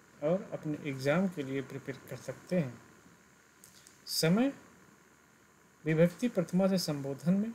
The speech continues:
और वचन में एक वचन, द्विवचन, बहुवचन। प्रथमा विभक्ति एक वचन समयः, द्विवचन समयो, बहुवचन समयाः।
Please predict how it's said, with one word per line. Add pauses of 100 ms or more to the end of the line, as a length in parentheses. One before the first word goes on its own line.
(1080)
और
वचन
में
एक
वचन,
द्विवचन, (140)
बहुवचन। (1000)
प्रथमा
विभक्ति (320)
एक
वचन (320)
समयः, (1120)
द्विवचन (760)
समयो, (1000)
बहुवचन (680)
समयाः।